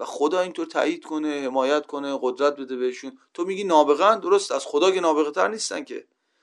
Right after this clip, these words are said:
نبوغش که مستقل از خدا نیست که، خدا هست بالا سر کار. این همه جمعیت بشر گمراه،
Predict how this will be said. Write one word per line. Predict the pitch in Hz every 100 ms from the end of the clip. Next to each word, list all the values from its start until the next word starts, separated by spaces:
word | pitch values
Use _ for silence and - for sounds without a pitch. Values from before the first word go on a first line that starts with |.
| _
نبوغش | 151 160 185 214 214
که | 175
مستقل | 156 - 156 160 156
از | 147
خدا | 156 180 240
نیست | 196 -
که، | 123 - _ _ _ _ _ _ _ _ -
خدا | - 151 156 262
هست | 302 294
بالا | 233 196
سر | 190 160
کار. | 151 139 113 - _ _
این | 330 339 339 330
همه | 277 240 277 302
جمعیت | 269 254 233 262
بشر | 254 240 240
گمراه، | 220 226 220 262 254 -